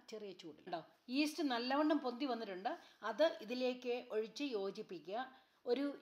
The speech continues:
ചിരട്ടത്തവി വേണം, ആ, ഇളക്കാനായിട്ട്. ഇത് നല്ലവണ്ണം ഒന്ന് ഇളക്കണം. അതിനുശേഷം ഇതിലേക്ക് പത്ത് ഏലക്ക, പത്ത് ഗ്രാമ്പൂ,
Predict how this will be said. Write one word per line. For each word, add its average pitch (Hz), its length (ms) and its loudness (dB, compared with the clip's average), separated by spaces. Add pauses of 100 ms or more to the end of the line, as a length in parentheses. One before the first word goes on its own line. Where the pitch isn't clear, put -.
ചിരട്ടത്തവി 294 640 4
വേണം, 208 360 -2 (520)
ആ, 208 160 -10 (100)
ഇളക്കാനായിട്ട്. 208 640 0 (480)
ഇത് 254 240 2
നല്ലവണ്ണം 233 640 0
ഒന്ന് 233 440 -6
ഇളക്കണം. 185 360 -2 (200)
അതിനുശേഷം 285 920 4
ഇതിലേക്ക് 277 680 4 (160)
പത്ത് 226 280 0
ഏലക്ക, 214 540 0 (320)
പത്ത് 214 220 -6
ഗ്രാമ്പൂ, 196 580 -4